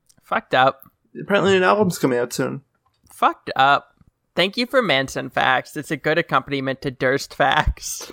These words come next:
Speaker 2: Marilyn Manson has an I Q of one hundred forty-eight. Wow, that's
Speaker 1: Okay.
Speaker 2: really high.
Speaker 1: I, I Q's kind of fakey
Speaker 2: It's,
Speaker 1: fake.
Speaker 2: yeah, it's a fake thing, but it,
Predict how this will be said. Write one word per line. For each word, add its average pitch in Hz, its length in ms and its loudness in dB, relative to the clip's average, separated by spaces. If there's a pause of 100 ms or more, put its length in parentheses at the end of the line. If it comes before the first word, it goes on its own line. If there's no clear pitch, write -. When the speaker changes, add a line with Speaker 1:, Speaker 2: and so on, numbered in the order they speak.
Speaker 2:
Marilyn 156 300 4
Manson 165 320 2
has 147 220 0
an 143 80 -4
I 143 160 4
Q 151 280 2
of 135 120 0
one 135 120 2
hundred 135 320 0
forty-eight. 143 600 0 (500)
Wow, 190 120 4
that's 151 160 0
Speaker 1:
Okay. 147 140 -4
Speaker 2:
really 170 260 4
high. 131 440 4 (540)
Speaker 1:
I, 277 180 2 (560)
I 226 140 4
Q's 151 500 -4
kind 135 360 -2
of 131 180 0
fakey - 380 -8
Speaker 2:
It's, 220 240 2
Speaker 1:
fake. 175 120 2
Speaker 2:
yeah, 180 160 4
it's 185 160 2
a 262 80 2
fake 156 380 0
thing, 165 360 2
but 139 180 2 (460)
it, 160 240 2